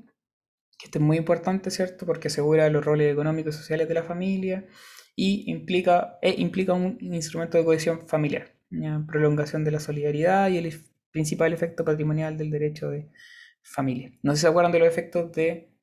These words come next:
el matrimonio, por ejemplo, ahí nosotros hablábamos, ¿cierto? Que hay un derecho sucesorio, se relaciona con esto, con el de la protección de la familia. ¿Por qué? Porque, eh, también van a ser, ¿cierto? Herederos los cónyuges, por dar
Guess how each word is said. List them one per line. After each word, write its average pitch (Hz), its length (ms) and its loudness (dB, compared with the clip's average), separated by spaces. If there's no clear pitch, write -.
el 151 280 -4
matrimonio, 151 520 -2
por 170 100 -6
ejemplo, 175 420 -8
ahí 160 80 -6
nosotros 156 320 -2
hablábamos, 156 340 -6
¿cierto? 156 220 -8
Que 151 60 -4
hay 151 80 -4
un 156 60 -4
derecho 156 240 -4
sucesorio, 170 640 -4
se - 140 -8
relaciona 156 380 -4
con 160 100 -2
esto, 165 240 -4
con 156 80 0
el 151 60 0
de 147 80 -2
la 147 60 -8
protección 151 340 -4
de 151 60 -2
la 151 80 -2
familia. 160 440 -8
¿Por 151 180 -6
qué? 160 200 -4
Porque, 156 500 -10
eh, 151 360 -4
también 147 280 2
van 151 140 2
a 151 60 -2
ser, 151 200 -2
¿cierto? 151 500 -2
Herederos 147 420 2
los 139 240 -2
cónyuges, - 500 -8
por - 160 -10
dar 143 240 -10